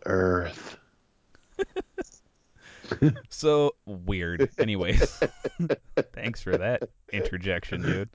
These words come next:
Speaker 1: Sorry.
Speaker 2: <laughs>
Speaker 1: Uh, I just saw a
Speaker 2: Uh,
Speaker 1: picture of it.
Speaker 2: So Seagal starts dispatching everybody with his bare hands and a gun. He just kills everyone to death, snaps their
Speaker 1: Right.
Speaker 2: neck, he kicks them in the face, throws them down some stairs.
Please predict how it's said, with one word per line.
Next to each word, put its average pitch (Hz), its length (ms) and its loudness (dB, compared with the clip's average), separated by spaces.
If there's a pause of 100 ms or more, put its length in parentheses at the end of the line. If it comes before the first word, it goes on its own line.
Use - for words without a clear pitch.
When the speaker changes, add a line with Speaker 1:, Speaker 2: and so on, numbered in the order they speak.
(200)
Speaker 1:
Sorry. 160 920 2
Speaker 2:
<laughs> 170 80 0
Speaker 1:
Uh, 104 1800 -2 (400)
I 98 60 -2
just 120 340 -2
saw 90 140 6
a 87 40 2
Speaker 2:
Uh, - 20 0
Speaker 1:
picture 92 400 0
of 85 120 2
it. - 180 0 (1000)
Speaker 2:
So 165 140 -10
Seagal 147 440 0
starts 127 280 -2
dispatching 104 480 -2
everybody 92 340 -2
with 92 100 -4
his 92 100 -6
bare 90 220 0
hands 90 520 -6
and 85 220 -8 (100)
a 104 60 -10
gun. 82 400 -8
He 92 60 -10
just 85 260 -12
kills 87 220 -4
everyone 85 280 -6
to 85 80 -6
death, 87 240 0 (540)
snaps - 340 -12
their 92 120 -2
Speaker 1:
Right. 92 100 4
Speaker 2:
neck, 117 520 -4
he 76 120 -14
kicks - 240 -18
them 92 80 -10
in 82 40 -10
the 78 60 -10
face, 104 640 -6
throws 92 180 -8
them 90 80 -10
down 85 120 -8
some 82 120 -16
stairs. 95 600 -6